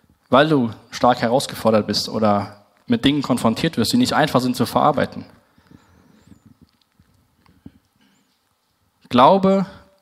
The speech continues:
und vertraue und schau auf den Weg.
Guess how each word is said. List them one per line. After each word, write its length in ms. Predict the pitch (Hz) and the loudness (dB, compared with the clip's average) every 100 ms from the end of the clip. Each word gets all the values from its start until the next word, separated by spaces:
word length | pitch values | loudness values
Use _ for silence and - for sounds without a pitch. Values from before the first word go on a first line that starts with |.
| _ | _
und 140 | 135 | -4
vertraue 680 | - 123 - 127 117 95 101 - - - _ _ _ _ _ | 0 -4 0 0 2 -2 -6 -14 -20 -20 _ _ _ _ _
und 120 | 110 | -6
schau 280 | - 127 120 | 0 2 2
auf 120 | 120 | 0
den 160 | 117 110 | -2 -2
Weg. 360 | 110 - - | -4 -4 -16